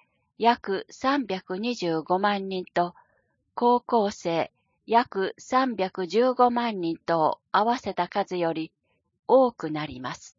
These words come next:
制服を着た中学、高校生を見かける以上に、認知症の方とすれ違う社会がすぐ目の前にあります。認知症の早期発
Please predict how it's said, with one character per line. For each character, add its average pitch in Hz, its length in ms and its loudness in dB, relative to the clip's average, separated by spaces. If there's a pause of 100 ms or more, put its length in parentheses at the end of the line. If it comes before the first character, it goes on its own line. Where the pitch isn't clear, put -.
(1120)
制 262 380 4
服 - 320 2
を 247 80 4
着 - 120 -16
た 233 160 2
中 254 340 0
学、 196 460 -2
高 240 240 0
校 233 260 2
生 170 260 -2
を 170 260 2
見 185 140 -8
か 226 160 2
け 220 160 -4
る 208 140 -2
以 202 80 -2
上 170 260 2
に、 165 240 -6 (680)
認 262 300 0
知 - 100 -12
症 247 360 2
の 240 140 -4
方 226 300 -2
と 160 280 0
す - 220 -8
れ 262 100 4
違 - 200 -6 (180)
う 170 80 -2
社 190 180 -6
会 165 300 -4
が 160 200 -4 (720)
す 254 200 2
ぐ 208 320 4
目 190 180 -2
の 269 180 6
前 254 300 2
に 147 200 -6
あ 165 120 -2
り 151 160 -4
ま 143 160 -6
す。 - 300 -16 (1300)
認 269 280 0
知 - 100 -14
症 240 360 2
の 226 160 0
早 269 320 2
期 175 160 -4
発 190 240 -4